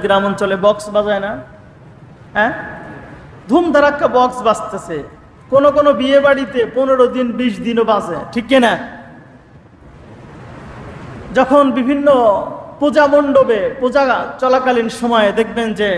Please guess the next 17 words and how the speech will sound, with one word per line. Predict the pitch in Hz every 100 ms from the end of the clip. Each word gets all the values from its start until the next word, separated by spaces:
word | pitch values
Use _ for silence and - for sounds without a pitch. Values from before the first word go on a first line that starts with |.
| 151 - 165 -
ঢাক, | 180 220 208 185
ঢোল, | 165 214 208 190
তবলা, | 214 208 208 202 180 165 - - 233
বিভিন্ন | 277 330 311 269 202 185 - - - - - - - - - -
কিছুর | 247 247 233 214
আওয়াজ | 220 220 208 214 190 208
মাইকে | 220 214 220
ভেসে | 185 165 220 196
আসছে | - 226 196
মাইলের | 196 190 196 156
পর | 185 175
মাইল, | 165 151 - - - - - - - - - -
তখন | 330 330 349 -
শব্দ | 277 - 311
দূষণ | 277 - 233 185
হয় | 165
না। | 147